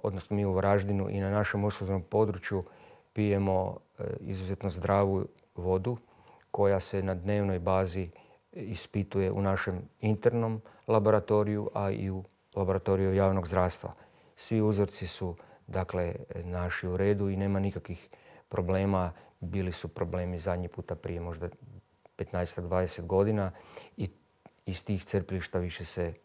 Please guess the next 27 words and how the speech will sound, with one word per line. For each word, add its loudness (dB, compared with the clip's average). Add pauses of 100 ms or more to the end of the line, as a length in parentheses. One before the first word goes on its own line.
(200)
ne 2
crpi. -4
To -6
su -10
bila -2 (240)
crpilišta -4 (640)
koja 0
su -6
bila 0
na 0
prilično -2
niskim 0
dubinama 4 (280)
i -6
bila 2
su, -2
dakle, -2 (320)
bile-, -2
bila 4
je -2
povećana 4
razina 0
nitrita, -2 (500)
e, -2
i -4
nitrata, 0
dakle, 0